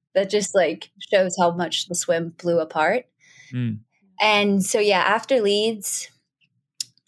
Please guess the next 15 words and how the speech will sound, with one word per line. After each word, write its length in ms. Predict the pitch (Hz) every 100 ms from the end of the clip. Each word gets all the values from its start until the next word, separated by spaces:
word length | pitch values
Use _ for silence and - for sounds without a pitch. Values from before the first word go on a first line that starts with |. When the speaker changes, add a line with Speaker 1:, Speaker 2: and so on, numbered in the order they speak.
| -
Speaker 1:
I 140 | 190
definitely 440 | 180 185 180 196 180
was 160 | 175
like, 340 | 175 175 165 - - - _
"Th-, 240 | 196 175 -
my 220 | 196 190
swim 420 | 190 - 208 202 208
in 140 | 185 180
Tokyo 640 | 185 175 175 175 175 175 175
needs 420 | 175 175 175 180 -
to 120 | 185
be 340 | 175 170 170
a 100 | 165 156 - -
hundred 260 | 180 170 -
percent." 500 | 175 - - -